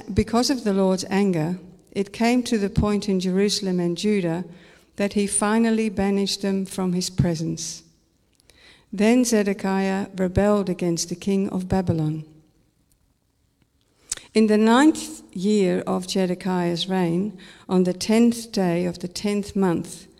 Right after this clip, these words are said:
King Nebuchadnezzar of Babylon advanced against Jerusalem with his entire army. They laid siege to the city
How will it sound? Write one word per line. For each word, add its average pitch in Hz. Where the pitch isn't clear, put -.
King 226
Nebuchadnezzar 202
of 170
Babylon 190
advanced 202
against 202
Jerusalem 196
with 185
his 185
entire 226
army. 175
They 202
laid 208
siege 233
to 202
the 185
city 226